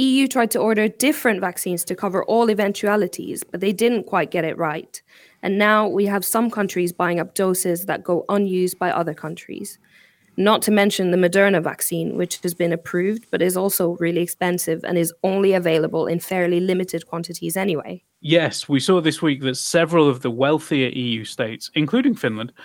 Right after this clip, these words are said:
Speaker 2: have purchased Pfizer vaccine doses that other countries are entitled to but don't want. And Finland will try to do the same with extra doses of the Pfizer vaccine that were purchased by the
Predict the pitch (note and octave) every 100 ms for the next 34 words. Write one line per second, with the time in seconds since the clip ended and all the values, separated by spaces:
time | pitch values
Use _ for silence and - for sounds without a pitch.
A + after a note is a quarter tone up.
0 | - - - D3 - D#3+ D3 D3 - C#3+
1 | D3+ D3 C3 A2+ - B2 A2 G#2+ - A2
2 | C3 - C3+ D3 D3 B2 B2+ A#2 - B2+
3 | A#2 - A3+ A3 E3 - A2 G#2+ - -
4 | G#2+ B2 G3 A#2+ - _ _ - - _
5 | B2+ B2 - B2 A#2 A2+ A2+ E3 F3 -
6 | C3 B2+ A#2+ A#2 B2+ A#2 A2 A2 G#2+ G#2
7 | - _ - A#2 - A#2+ A2+ - A#2+ A#2
8 | A2+ G2+ - C3+ D#3+ C#3 A#2+ A2 - -
9 | A2 A2 _ _ _ - A#2 A#2 - B2
10 | G#2 A#2 - A#2 A2 A#2+